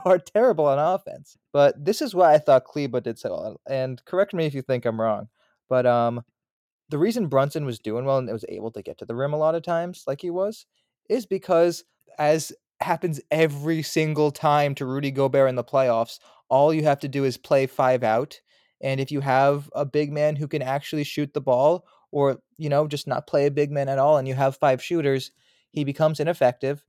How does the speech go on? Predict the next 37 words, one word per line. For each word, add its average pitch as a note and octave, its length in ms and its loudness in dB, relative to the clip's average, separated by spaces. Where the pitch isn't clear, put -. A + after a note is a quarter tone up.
There's C#3+ 300 -2
no D#3+ 100 2
reason D3 320 -2
for D3 140 -4
having C#3+ 340 2
Rudy B2 220 -6
Gobert. A2 540 -4
He, D3 380 -8
as C#3+ 140 0
much D#3 200 0
as E3+ 120 -6
he D#3+ 120 -6
may C#3 160 -2
have D3+ 120 -2
improved, D3+ 280 -8
like, C3 120 -2
a A2+ 40 -10
little C3+ 260 0
bit E3+ 220 0
at, A#2+ 140 -8
like, A#2 320 -4
defending C#3+ 460 -4
guys C3 340 2
one-on-one, B2 460 0
he's E3+ 180 -6
not F#3 160 0
nearly B2+ 440 -6
there, B2 460 -6
and F#3+ 180 -2
he's G3 100 -6
kinda A3 300 0
useless. A3+ 580 -4
He's B3 160 -12
not, C4 260 2
he's, A3+ 180 -8
he's A3 240 -2
a, G3+ 300 0